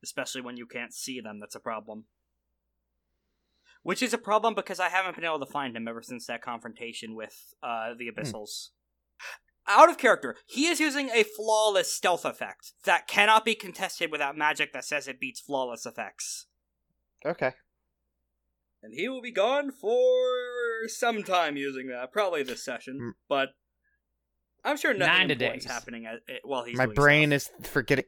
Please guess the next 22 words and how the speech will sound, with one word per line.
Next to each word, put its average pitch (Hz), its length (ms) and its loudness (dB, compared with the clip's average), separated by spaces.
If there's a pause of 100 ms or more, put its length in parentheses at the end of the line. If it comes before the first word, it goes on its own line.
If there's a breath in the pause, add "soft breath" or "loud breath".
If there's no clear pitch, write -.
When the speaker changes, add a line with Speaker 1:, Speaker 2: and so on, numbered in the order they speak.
Speaker 2:
Amir, 127 460 4
right? 123 380 6 (300 soft breath)
Speaker 1:
Uh, 262 180 10
that 269 240 6
is 403 160 4
actually 359 320 2
a 294 80 6
solar 302 340 0
stealth 262 380 0
move, 175 300 -10
vanishing 233 500 0
from 208 180 0
memory 180 320 0
technique, 113 600 -14 (380)
but 175 220 2
it's 180 160 -8
not 208 220 4
in 208 80 -6
use 196 180 -2
in 165 100 -6
this 139 160 -8
case. - 540 -6